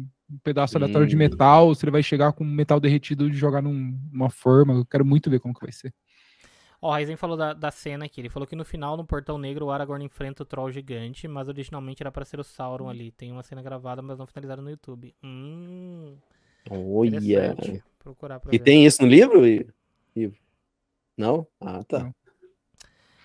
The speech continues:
Speaker 3: Bom, vamos lá.
Speaker 1: O, o mal no mundo do Tolkien, ele nunca tá iminente em cima de você. É
Speaker 3: Hum.
Speaker 1: raro.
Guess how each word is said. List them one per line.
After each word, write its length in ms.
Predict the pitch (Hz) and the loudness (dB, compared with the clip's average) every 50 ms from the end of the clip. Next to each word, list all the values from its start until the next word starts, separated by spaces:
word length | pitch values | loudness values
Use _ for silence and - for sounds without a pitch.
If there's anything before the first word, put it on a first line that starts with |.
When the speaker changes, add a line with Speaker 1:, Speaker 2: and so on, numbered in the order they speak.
| _ _ _ _ | _ _ _ _
Speaker 3:
Bom, 100 | 233 202 | -10 -8
vamos 140 | 220 262 269 233 | -6 -4 2 6
lá. 80 | 196 202 202 180 - - _ _ _ _ | 8 8 8 6 4 -2 _ _ _ _
Speaker 1:
O, 80 | _ 202 | _ 8
o 40 | 208 | 10
mal 300 | 196 175 175 196 233 247 | 12 12 12 12 12 12
no 80 | 226 220 | 12 12
mundo 240 | 202 214 214 208 185 | 12 12 12 10 10
do 100 | 170 165 | 8 8
Tolkien, 400 | 151 - 175 190 - - 196 175 | 8 10 8 8 8 6 2 2
ele 140 | 175 175 175 | 4 4 4
nunca 260 | 170 175 196 - 233 | 2 2 0 0 -2
tá 140 | - 220 214 | -2 0 0
iminente 560 | 220 220 226 233 208 180 175 190 185 - 196 | 0 2 0 0 0 0 -2 -4 -4 -6 -8
em 20 | |
cima 180 | 160 - 202 190 | -8 -6 -6 -6
de 60 | 185 | -6
você. 400 | 185 196 196 - - 127 120 117 - _ _ _ _ _ _ _ _ _ _ _ _ _ _ _ _ _ _ _ _ _ _ _ _ _ | -6 -8 -8 -8 -10 -14 -14 -14 -16 _ _ _ _ _ _ _ _ _ _ _ _ _ _ _ _ _ _ _ _ _ _ _ _ _
É 80 | 135 | -8
Speaker 3:
Hum. 40 | 131 120 | -6 -4
Speaker 1:
raro. 360 | 143 135 123 123 117 117 | -2 -4 -4 -4 -8 -10